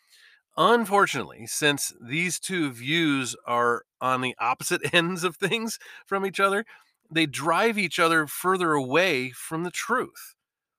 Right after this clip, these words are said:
The progressive church is usually very politically active, and they are driving away from the Bible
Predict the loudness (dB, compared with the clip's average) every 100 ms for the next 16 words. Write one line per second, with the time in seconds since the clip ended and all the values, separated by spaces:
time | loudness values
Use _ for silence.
0 | _ -10 -6 0 2 2 2 -6 -6 -4
1 | -4 -4 -8 -10 _ _ _ _ _ 4
2 | 4 4 2 0 0 0 -2 -4 -8 -18
3 | -2 4 4 4 -2 -4 -4 -4 -4 -4
4 | -2 -4 -6 -8 -10 -12 _ _ _ _
5 | _ -2 0 2 2 2 0 -2 -12 -20
6 | _ -16 -4 2 4 2 2 0 0 2
7 | 2 2 0 -2 -6 -4 0 2 0 -4
8 | -2 2 4 4 2 -2 -4